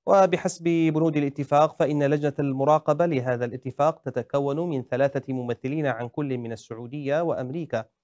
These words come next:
بالإضافة عن ثلاث ممثلين عن كل من الجيش والميليشيا المتمردة.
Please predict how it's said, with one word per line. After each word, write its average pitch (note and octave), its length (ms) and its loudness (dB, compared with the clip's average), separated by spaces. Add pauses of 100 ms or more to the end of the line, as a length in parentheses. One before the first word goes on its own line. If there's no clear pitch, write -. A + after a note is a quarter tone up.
(260)
بالإضافة B2 500 0
عن B2 220 -2
ثلاث C#3 340 0
ممثلين C3 600 -4
عن D3+ 220 -2
كل C3+ 260 -4
من A#2 140 -8
الجيش C#3 520 -4
والميليشيا B2 520 -6
المتمردة. A#2+ 680 -4